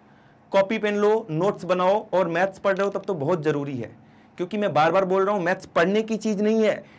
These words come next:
मैथ्स प्रैक्टिस करने की चीज़ है। और प्रैक्टिस पढ़ के नहीं होती, प्रैक्टिस लिख के, करके, क्वेश्चन सॉल्व करके होती है। ये आपको करना ही पड़ेगा। ये सारा काम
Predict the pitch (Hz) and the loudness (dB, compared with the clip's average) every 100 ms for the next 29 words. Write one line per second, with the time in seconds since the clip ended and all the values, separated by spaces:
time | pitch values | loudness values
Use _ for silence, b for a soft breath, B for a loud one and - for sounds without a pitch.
0 | - 131 156 202 - - _ - 214 214 | -10 -4 0 -2 -4 -18 _ -4 -2 -2
1 | - 233 - 214 214 214 214 214 214 196 | -2 -2 0 0 0 -2 -6 -6 0 0
2 | 175 175 180 185 180 - 220 - - 202 | 2 0 0 -2 -2 -4 -6 -4 0 2
3 | 208 226 226 226 214 220 180 B B - | 2 0 2 0 0 -4 -8 B B -2
4 | 190 190 - 226 180 202 214 - 214 196 | -2 0 -4 -4 -4 -4 -6 0 0 2
5 | 202 208 214 196 180 175 - 202 196 196 | 2 0 -2 -6 -4 -6 -4 -4 0 0
6 | 190 190 190 190 180 202 185 170 B B | 0 -4 -2 -2 -2 -4 -2 -2 B B
7 | - 151 214 220 196 - 208 - 165 180 | -12 -4 0 2 0 -2 -4 -2 -4 -2
8 | 196 185 190 185 180 175 - - _ _ | -2 -2 -2 0 2 0 -2 -12 _ _
9 | _ _ B B B B _ - 220 220 | _ _ B B B B _ -4 -2 0
10 | 202 220 220 214 | 4 4 4 2